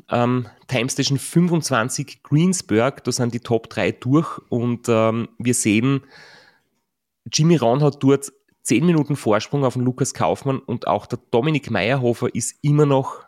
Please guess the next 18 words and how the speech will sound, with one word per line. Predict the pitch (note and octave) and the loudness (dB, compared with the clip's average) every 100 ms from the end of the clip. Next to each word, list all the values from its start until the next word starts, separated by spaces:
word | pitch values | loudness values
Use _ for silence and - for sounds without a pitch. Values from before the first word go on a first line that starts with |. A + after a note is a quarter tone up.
| _ | _
vorn | - A#2+ G2+ G#2+ | -6 0 0 0
dabei, | G#2+ G2+ A2+ C#3+ - _ | -2 0 0 -2 -8 _
ähm, | - A2+ A2+ A2+ A2 _ - - _ _ | -6 -4 -2 -6 -8 _ -20 -20 _ _
hat | - A2+ - - _ - | -2 -2 -4 -20 _ -6
nur | B2+ D3 F3 | 2 4 4
mehr | C3+ B2 | 2 0
dreieinhalb | - - D2 C3 C#3 B2 A2+ | -4 -6 -2 -2 -2 -2 -4
Stunden | - - A#2 A#2+ | -4 -6 -4 -4
Rückstand. | A2+ B2 - C#3 C3+ | -2 -2 -2 0 0
Es | B2 - | 0 -2
waren | A2+ | -2
zwischendurch | - A#2+ C3+ B2 A2+ | -4 -6 -2 -2 -2
schon | - A2+ | -2 -2
mal | G#2+ - | -2 -4
sechs | - - G#2+ - | -10 -6 -4 -4
Stunden. | - C3 C3 C#3 D#3 - - - - - _ - | -4 -2 -2 -2 -4 -8 -20 -20 -20 -20 _ -2
Und, | A#2+ B2 B2 A#2+ | 0 2 0 0
ähm, | A#2 A#2 A#2+ A#2+ | 0 2 0 -2